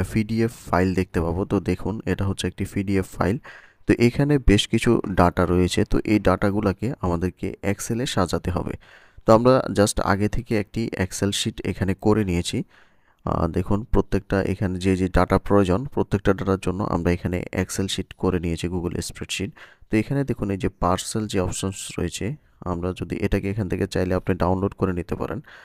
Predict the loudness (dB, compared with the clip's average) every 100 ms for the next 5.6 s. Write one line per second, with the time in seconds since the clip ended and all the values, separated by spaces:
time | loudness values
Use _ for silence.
0 | _ -2 2 4 4 2 0 2 0 -2
1 | -4 -6 -6 -4 -4 -2 -4 0 0 0
2 | -2 -2 -4 -4 -4 -2 0 2 2 0
3 | 0 0 0 0 -2 -2 -2 -2 -4 -4
4 | -4 -6 -4 -4 -4 -4 -4 -2 -2 0
5 | 0 0 -2 -2 -4 -6